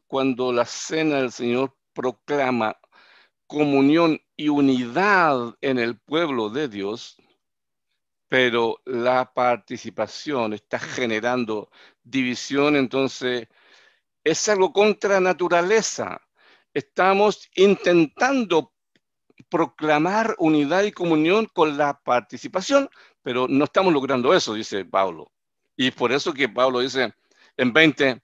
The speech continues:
versículo veinte, "Cuando pues os reunís vosotros, esto no es comer la cena del Señor". ¿Estaban comiendo la cena del Señor? Sí,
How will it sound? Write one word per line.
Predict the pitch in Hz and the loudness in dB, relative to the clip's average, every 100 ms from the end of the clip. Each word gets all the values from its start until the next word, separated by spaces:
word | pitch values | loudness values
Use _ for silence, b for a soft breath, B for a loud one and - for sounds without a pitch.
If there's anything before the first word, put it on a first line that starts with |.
| _ | _
versículo | 104 - 127 127 | -12 -6 -2 2
veinte, | 139 127 131 123 _ b b | 2 2 -2 -4 _ b b
"Cuando | - 139 143 135 | 0 2 2 0
pues | 127 147 | 2 4
os | 139 | 4
reunís | 135 139 143 | 2 0 -2
vosotros, | 120 127 147 135 139 - _ | -2 -4 -2 -4 -6 -10 _
esto | 160 156 _ 147 143 | -4 -4 _ 0 2
no | 147 139 156 160 156 156 160 156 | 4 4 4 6 6 6 4 4
es | 139 131 - - | 2 0 -4 -4
comer | 156 151 123 127 | 0 2 2 0
la | 135 | 0
cena | 131 - 135 131 | -2 -2 -2 -2
del | 131 | -4
Señor". | 151 170 - B B B | -2 -2 -4 B B B
¿Estaban | 135 - 170 233 | -2 2 2 2
comiendo | 185 180 208 208 | 2 4 4 2
la | 196 | 2
cena | 208 208 | 2 2
del | 190 | 2
Señor? | 208 226 | 0 -2
Sí, | - 269 | 0 -2